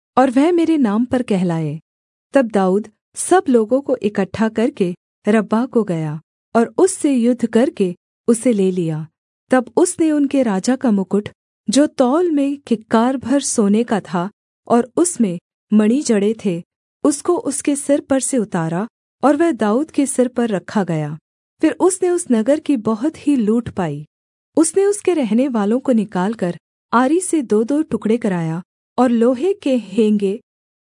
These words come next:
उन पर फिरवाए और लोहे की कुल्हाड़ियों से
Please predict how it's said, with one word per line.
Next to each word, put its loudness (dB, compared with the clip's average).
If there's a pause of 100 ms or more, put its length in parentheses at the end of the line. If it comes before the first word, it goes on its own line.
उन 4
पर -2
फिरवाए -2 (400)
और 2
लोहे 2
की -6
कुल्हाड़ियों 0
से -4